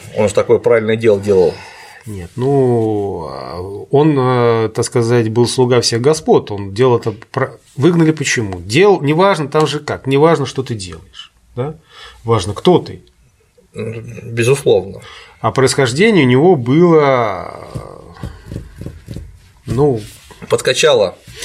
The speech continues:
Speaker 2: Ну, во-первых, у него же, м, он же был этим приемным, э, э, сыном,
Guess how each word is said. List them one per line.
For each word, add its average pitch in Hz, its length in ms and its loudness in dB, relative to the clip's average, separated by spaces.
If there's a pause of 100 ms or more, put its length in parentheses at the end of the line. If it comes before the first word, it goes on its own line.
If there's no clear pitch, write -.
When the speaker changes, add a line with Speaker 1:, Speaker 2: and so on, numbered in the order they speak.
(240)
Speaker 2:
Ну, 170 180 4
во-первых, 180 640 2
у 139 300 0
него 147 320 4
же, 131 640 4
м, 113 500 -8
он 139 140 2
же 127 140 0
был 131 260 2
этим 110 240 -2
приемным, 139 640 2
э, 123 60 0
э, 113 920 -4
сыном, 156 640 2